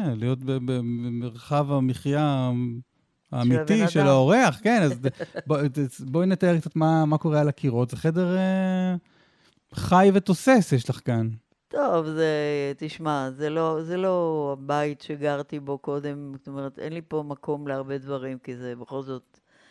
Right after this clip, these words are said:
Speaker 2: אה, דיור מוגן של, אה, קשישים, למרות שאני נחשבת פה בנוער העובד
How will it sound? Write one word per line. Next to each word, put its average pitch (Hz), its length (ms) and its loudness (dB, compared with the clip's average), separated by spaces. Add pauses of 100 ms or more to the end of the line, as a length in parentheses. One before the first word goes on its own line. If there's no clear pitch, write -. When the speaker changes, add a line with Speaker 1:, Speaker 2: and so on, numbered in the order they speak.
(380)
Speaker 2:
אה, 135 220 -10
דיור 156 280 0
מוגן 147 380 -6
של, 139 380 -8
אה, 131 580 -8
קשישים, 135 600 -10
למרות 143 300 -6
שאני 190 640 -6 (680)
נחשבת 160 500 -4
פה 160 120 -2
בנוער 160 440 -2
העובד 190 440 -2